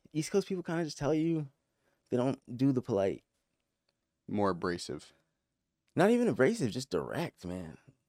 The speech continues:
Speaker 1: Like, have you ever wasted any words meeting someone in New York? No. Like,
Speaker 2: I kinda stay out of New York, man.
Speaker 1: All right. Well,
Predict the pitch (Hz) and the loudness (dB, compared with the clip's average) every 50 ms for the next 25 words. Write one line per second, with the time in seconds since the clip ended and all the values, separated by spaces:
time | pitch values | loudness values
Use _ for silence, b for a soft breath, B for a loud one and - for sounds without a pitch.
0 | _ _ _ - 95 87 76 78 - _ _ _ _ _ _ _ _ - 131 127 | _ _ _ -8 -4 -4 -4 -4 -6 _ _ _ _ _ _ _ _ -4 -2 2
1 | 131 139 151 156 156 127 120 120 131 127 - 113 117 117 110 101 107 104 110 113 | 6 6 8 8 8 6 6 6 4 4 4 4 4 4 6 6 4 4 4 4
2 | 110 113 113 110 107 - 123 110 110 107 104 104 101 104 113 123 123 - 82 69 | 2 2 0 0 0 0 0 0 0 0 0 0 2 2 2 0 0 -2 -2 -2
3 | 69 92 117 127 _ _ _ _ _ - - 95 90 - - _ _ - 131 - | -2 -4 -4 -6 _ _ _ _ _ -8 -6 -6 -6 -6 -8 _ _ -20 -20 -20
4 | _ _ _ _ _ _ _ _ _ _ _ _ _ - 92 - 80 73 - - | _ _ _ _ _ _ _ _ _ _ _ _ _ -12 -8 -6 -6 -6 -6 -6
5 | - 78 76 69 67 71 73 76 71 67 65 - - - - - - - - - | -6 -4 -4 -4 -4 -6 -8 -8 -8 -8 -10 -10 -12 -12 -14 -14 -14 -16 -16 -16
6 | - - 78 71 62 50 - _ _ _ - - 71 71 - - | -14 -12 -10 -10 -10 -12 -14 _ _ _ -16 -16 -16 -16 -18 -20